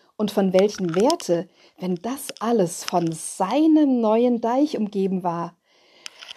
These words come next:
Wie ein Rausch stieg es ihm ins Gehirn, aber er presste die Nägel in seine Handflächen und zwang seine Augen, klar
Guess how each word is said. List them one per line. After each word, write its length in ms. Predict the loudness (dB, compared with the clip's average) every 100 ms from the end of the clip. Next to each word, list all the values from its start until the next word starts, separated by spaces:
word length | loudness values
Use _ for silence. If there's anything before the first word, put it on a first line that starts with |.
| -2
Wie 200 | 2 4
ein 200 | 4 2
Rausch 420 | 4 6 6 4
stieg 320 | 0 -4 -2 0
es 140 | -2 -2
ihm 160 | -2
ins 180 | -2 -4
Gehirn, 540 | -4 -2 -2 0 -2 -8 _ _ _ _ _ 0
aber 260 | 0 2
er 80 | 0
presste 460 | -4 -4 -4 -4 -6
die 100 | -2
Nägel 360 | 4 4 6
in 140 | 2 -2
seine 300 | -4 -6 -4
Handflächen 800 | -6 -6 -4 -4 -4 -6 -6 -8 _ _
und 200 | -8 -6
zwang 320 | -2 0 0 0
seine 320 | 0 -2 -2
Augen, 560 | 2 2 2 -2 -4
klar 420 | -8 0 4 4